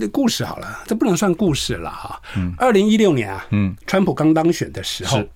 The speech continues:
Speaker 1: 我当时啊，拿着他的命盘，我公开在节目我就说了啦哈，因为
Speaker 2: 他什么做命盘？
Speaker 1: 预测，预测，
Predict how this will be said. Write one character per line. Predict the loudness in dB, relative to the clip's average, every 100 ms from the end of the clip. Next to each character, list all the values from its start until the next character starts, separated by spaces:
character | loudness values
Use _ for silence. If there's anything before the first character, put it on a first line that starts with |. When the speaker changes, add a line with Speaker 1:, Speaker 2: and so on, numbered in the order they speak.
| -20 -20 -20 -20 0
Speaker 1:
我 | 0
当 | 2 2 2
时 | 2
啊， | 0 0 -6 -2
拿 | 2 4
着 |
他 | 4 2
的 | 4
命 | 4 4
盘， | 0 -4
我 | -4
公 | 0 2
开 | 2 2
在 | 2
节 | 0
目 | 0 0
我 | 0
就 | -4
说 | -4 -4 0 0
了 | -2
啦 | -8
哈， | -10 -6 -6 -8 -18 -4
因 | 2
为 |
Speaker 2:
他 | 2
什 | 2
么 |
做 | 2 2
命 | 2
盘？ | 4
Speaker 1:
预 | 4 4
测， | 2 2
预 | 2 0
测， | -2